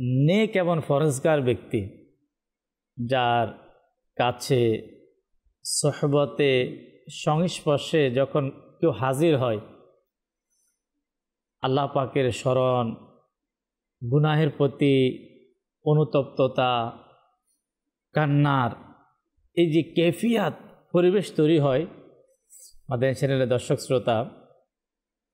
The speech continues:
এর চেয়েও যদি হাজারো গুণে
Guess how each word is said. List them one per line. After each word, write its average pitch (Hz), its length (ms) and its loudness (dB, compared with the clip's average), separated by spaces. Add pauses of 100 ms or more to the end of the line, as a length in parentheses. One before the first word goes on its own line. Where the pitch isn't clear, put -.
(280)
এর 185 420 4
চেয়েও 175 640 4 (1120)
যদি 135 520 2 (420)
হাজারো 214 540 2
গুণে 143 320 0